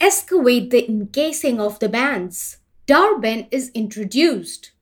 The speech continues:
She wields a weapon similar to Ronin's that emits purple energy. Dar-Benn retrieves a bangle similar to Miss Marvel's. These bangles slash bands were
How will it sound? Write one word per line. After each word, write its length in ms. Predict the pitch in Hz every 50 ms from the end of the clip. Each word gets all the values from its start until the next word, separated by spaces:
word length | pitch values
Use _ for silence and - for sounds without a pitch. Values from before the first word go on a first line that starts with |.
| _ _ _
She 360 | - - - - 392 427 415
wields 400 | 349 277 294 285 285 285 269 220
a 80 | 269 220
weapon 380 | 196 220 226 220 - 240 233
similar 500 | 214 214 - 359 359 370 370 349 277 240 -
to 200 | - 240 226 202
Ronin's 600 | 175 202 247 269 311 311 311 311 311 262 214 190
that 280 | 254 240 220 - - _ -
emits 340 | 285 302 330 339 339 -
purple 420 | - - 233 190 - - 214 208 - -
energy. 600 | - 269 311 311 311 285 - - 202 202 170 - _ _ _ _ - -
Dar-Benn 600 | - 269 285 330 370 370 269 240 269 294 285 269
retrieves 580 | 202 214 202 - - - 311 311 302 233 - 226
a 80 | 214
bangle 500 | 196 - 226 240 269 294 262 294 285 277
similar 460 | 269 - - 359 320 302 240 202 196
to 180 | 196 - 233 220
Miss 280 | 220 226 214 208 - 226
Marvel's. 800 | 233 233 254 277 247 208 196 180 175 170 - - - - - _ _ _ _ _ -
These 300 | 185 247 262 269 254 214
bangles 640 | 190 220 262 285 330 349 320 240 226 214 226 226 -
slash 400 | - - 226 208 196 202 - -
bands 460 | 185 180 226 233 262 254 240 196 -
were 220 | 190 214 208 214